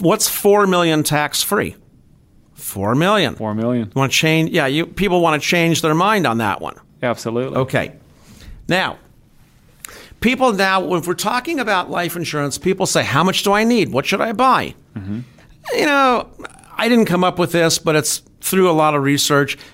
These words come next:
Speaker 1: People say seven to ten times your earnings would be adequate.
Speaker 2: Okay.
Speaker 1: How do you feel about that one?
Speaker 2: You know, that would be a, a nice number. It doesn't seem as big as maybe I would have thought that the recommendation should be.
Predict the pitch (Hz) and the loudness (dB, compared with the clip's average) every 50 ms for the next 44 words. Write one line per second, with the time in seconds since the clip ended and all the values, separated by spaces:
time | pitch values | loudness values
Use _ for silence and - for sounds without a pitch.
0 | - - - 196 214 208 214 208 - - - 160 156 143 - - - - 175 180 | -16 -6 -2 -2 0 2 2 0 0 2 2 2 2 2 2 0 0 0 0 0
1 | 170 180 170 - 143 131 - - 156 160 160 156 - 151 147 143 143 143 127 - | 0 -2 -2 -2 -4 -6 -4 -2 -2 -2 -2 -2 0 0 0 2 2 2 0 0
2 | 127 123 127 131 131 131 131 127 120 - 131 117 113 120 113 104 101 98 80 82 | 0 2 2 2 4 2 2 0 0 -2 -4 -4 -4 -4 -4 -4 -4 -6 -6 -10
3 | - - 85 - - _ _ _ _ _ _ _ _ _ _ _ _ _ _ _ | -10 -10 -12 -12 -12 _ _ _ _ _ _ _ _ _ _ _ _ _ _ _
4 | _ _ _ - - - 123 113 127 - - 160 185 202 208 185 - 175 151 139 | _ _ _ -14 -8 -6 -4 -4 -6 -6 -4 -2 0 2 2 2 2 2 2 4
5 | 131 123 113 107 - 101 95 - 107 98 - _ _ _ - - - _ _ _ | 4 2 0 -2 -2 -6 -8 -8 -10 -14 -16 _ _ _ -20 -20 -20 _ _ _
6 | _ _ _ _ _ - - - _ _ - 175 233 254 233 226 226 220 220 269 | _ _ _ _ _ -20 -20 -20 _ _ -4 -2 2 2 4 4 4 4 2 2
7 | 294 285 269 220 202 190 175 170 160 143 147 151 156 160 156 143 135 - - 175 | 0 0 2 2 4 6 6 6 6 4 4 2 2 2 2 0 0 0 0 0
8 | 202 196 151 127 139 139 135 143 123 - - 151 143 131 120 110 104 110 113 135 | 0 2 0 0 0 0 0 -2 -2 0 0 0 2 2 0 -2 -2 -2 0 2
9 | 139 156 156 147 113 123 120 117 113 117 117 117 113 110 107 110 110 107 101 - | 2 2 2 0 0 0 0 0 2 2 2 2 2 0 0 -2 -2 -4 -4 -2
10 | - 120 117 113 110 - - 117 104 - - _ _ _ _ _ - - 127 120 | 0 0 0 0 0 -2 -4 -6 -6 -6 -10 _ _ _ _ _ -8 -4 -2 0
11 | 110 120 110 - 110 110 107 101 113 113 104 - - 104 87 - - 131 131 123 | 0 0 -2 -2 -4 -4 -2 -2 0 -2 -2 -4 -6 -10 -10 -6 -6 -6 -6 -6
12 | 107 101 98 95 | -8 -10 -10 -8